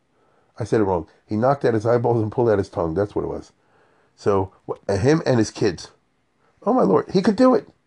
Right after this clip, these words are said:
because the king of Poland gave him all this power. You see? Now, wait a minute. Wait a minute. What happened? After they did that, the guy and his sons, who were blind and tongueless, I guess, somehow or other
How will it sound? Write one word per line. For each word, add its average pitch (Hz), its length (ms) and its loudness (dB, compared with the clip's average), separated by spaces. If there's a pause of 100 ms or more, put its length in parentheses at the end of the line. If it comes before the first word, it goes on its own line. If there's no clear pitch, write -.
(320)
because 123 260 -2
the 120 80 -4
king 175 200 2
of 131 80 2
Poland 165 220 2
gave 175 100 2
him 170 60 2
all 175 80 2
this 175 140 0
power. 180 420 2 (280)
You 104 80 -10
see? 151 260 0 (340)
Now, 110 120 6
wait 196 260 6
a 202 60 4
minute. 104 300 -2
Wait 160 260 2
a 196 60 4
minute. 92 220 -2 (520)
What 131 160 0
happened? 131 480 0 (840)
After 143 600 2 (140)
they 113 160 0
did 170 240 2
that, 127 340 4 (240)
the 104 120 -6
guy 131 540 0
and 107 320 -2
his 110 360 -4 (400)
sons, 117 520 -2 (440)
who 107 220 0
were 92 180 2
blind 110 540 2
and 90 260 -2 (300)
tongueless, 202 480 0
I 165 100 -4
guess, 92 260 -4 (480)
somehow 143 360 0
or 120 140 4
other 110 340 4